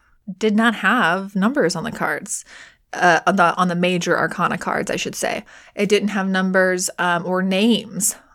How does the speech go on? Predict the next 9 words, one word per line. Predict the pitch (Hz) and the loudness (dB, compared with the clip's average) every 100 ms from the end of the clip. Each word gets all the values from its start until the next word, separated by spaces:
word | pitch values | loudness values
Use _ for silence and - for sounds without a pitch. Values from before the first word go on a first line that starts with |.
| _ | _
on | 196 175 165 | 0 2 2
the | 190 | 2
major | 190 170 185 180 | 0 0 0 0
arcana | - 180 - - | -2 -4 -4 -4
cards. | - - - 208 - - - - | -2 -2 -4 -8 -12 -16 -10 2
Those | 196 214 | 4 4
were | 247 - | 0 2
added | 165 151 185 | 4 4 0
later. | 214 226 311 - - | 0 2 2 0 -4